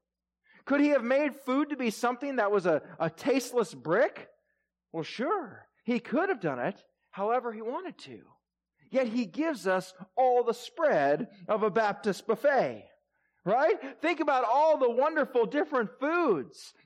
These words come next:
That is meant to point you to the goodness of God. Your hunger pang is not just a, a natural body function. It's given by God to remind you that you need him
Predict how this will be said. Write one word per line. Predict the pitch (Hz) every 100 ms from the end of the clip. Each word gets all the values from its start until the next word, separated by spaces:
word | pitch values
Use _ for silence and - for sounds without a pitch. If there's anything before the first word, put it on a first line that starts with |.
| -
That | 302 320
is | 247 196
meant | 226 311 359 -
to | 262
point | - 302 311 330 240
you | 247
to | 220 247
the | 233
goodness | 185 226 339 302 277 262 285
of | 247
God. | 214 311 349 349 247 135 - _ _ _ _ _ _ _ _ _
Your | 190 330 302
hunger | - 311 359 349 330
pang | - 208 170 180 208 - 220
is | 262 226
not | 254 262 339 359
just | - 311 294
a, | 247 233 208
a | 214
natural | 208 214 262 302 - 285 254
body | - 254 285 277 233 -
function. | 262 311 349 - 190 110 95 - _ _ _ _ _ _ -
It's | 269 -
given | 180 156 285 349 349
by | 311 247
God | 220 302 311 277
to | 269
remind | 254 254 233 262 311 320 277
you | 254
that | 269 254 226
you | 254 247
need | 233 294 359 370 339
him | 269 220 160 127